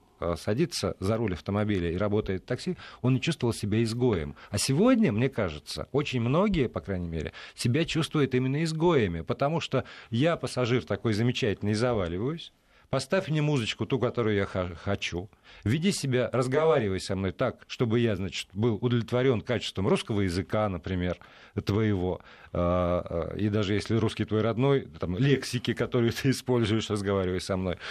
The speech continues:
чтобы ты меня привез вот туда, так, как я хочу, по тому маршруту, э, и, и не переплатил за пробку. Ну вот, он,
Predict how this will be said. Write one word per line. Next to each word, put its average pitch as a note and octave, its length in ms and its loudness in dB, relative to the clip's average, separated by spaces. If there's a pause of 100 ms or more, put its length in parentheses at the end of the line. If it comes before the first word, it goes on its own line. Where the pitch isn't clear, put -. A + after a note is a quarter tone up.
(120)
чтобы D#3+ 280 0
ты G3+ 140 2
меня E3 240 2
привез C#3+ 400 2
вот C3 180 -2
туда, D#3 360 2
так, D#3+ 260 -2
как C#3+ 200 -2
я C3 200 2
хочу, G#2+ 340 -2
по - 120 -4
тому G2+ 180 0
маршруту, A2+ 520 0 (260)
э, A2 120 2
и, B2+ 720 2
и B2+ 40 0
не C#3+ 140 4
переплатил D3+ 540 0
за A#2+ 140 0
пробку. E3+ 300 -2
Ну G3+ 100 4
вот, G3+ 180 0 (480)
он, G3 260 2